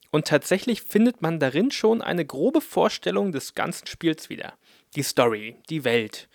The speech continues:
die Charaktere. Alles ist darin schon grob umrissen.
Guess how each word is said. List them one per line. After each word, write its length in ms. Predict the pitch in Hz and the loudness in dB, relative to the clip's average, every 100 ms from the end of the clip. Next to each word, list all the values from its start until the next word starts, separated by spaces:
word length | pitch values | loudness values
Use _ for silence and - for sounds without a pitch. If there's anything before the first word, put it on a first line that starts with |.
| - - - | -20 -20 -8
die 80 | 156 | -6
Charaktere. 720 | - 147 143 - 127 120 - - | 0 0 0 -2 -6 -8 -4 4
Alles 280 | 180 247 | 6 6
ist 200 | - - | 0 0
darin 260 | 135 131 196 | 2 4 2
schon 240 | - 156 | 2 0
grob 300 | 165 127 127 | 2 4 4
umrissen. 500 | - 160 110 - - | 2 0 0 -6 -12